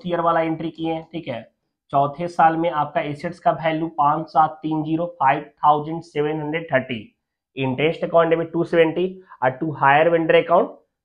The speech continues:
सिक्स थाउजेंड, कोई दिक्कत नहीं। अब उसके बाद higher vendor account डेबिट to bank account में छह हजार है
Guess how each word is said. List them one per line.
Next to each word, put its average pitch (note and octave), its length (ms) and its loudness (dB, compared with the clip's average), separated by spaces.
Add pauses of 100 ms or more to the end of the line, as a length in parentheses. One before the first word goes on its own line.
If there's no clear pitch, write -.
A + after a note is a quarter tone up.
(100)
सिक्स F#3+ 260 -4
थाउजेंड, A#2 280 0
कोई E3 180 2
दिक्कत F#3 340 4
नहीं। G3+ 180 4 (440)
अब F3+ 180 8
उसके G3+ 320 2
बाद D3+ 260 8
higher D3 380 6
vendor F3 240 -2
account F3 280 0
डेबिट E3+ 220 -8
to F3+ 100 -6
bank D#3 300 2
account F3 380 -2
में F#3 100 -4
छह E3 260 0
हजार F3 240 6
है G3 100 0